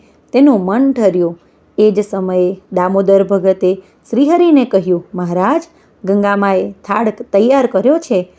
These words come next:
તમને જમવા બોલાવવા મને મોકલ્યો છે." મહારાજે કહ્યું, "આજે તો સોનબાઈની રસોઈ અમે જમીશું, તેની રસોઈ બધા જમે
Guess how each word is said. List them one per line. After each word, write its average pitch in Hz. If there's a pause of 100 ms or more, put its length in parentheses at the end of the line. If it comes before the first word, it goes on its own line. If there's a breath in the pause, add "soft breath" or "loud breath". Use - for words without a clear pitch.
(280 soft breath)
તમને 302
જમવા 185 (100)
બોલાવવા 262 (140)
મને 233
મોકલ્યો 277
છે." 175 (340 soft breath)
મહારાજે 190
કહ્યું, 175 (400 soft breath)
"આજે 262
તો 220
સોનબાઈની 247
રસોઈ 190 (340 soft breath)
અમે 277
જમીશું, 214 (420 soft breath)
તેની 269
રસોઈ 196 (100)
બધા 208
જમે 254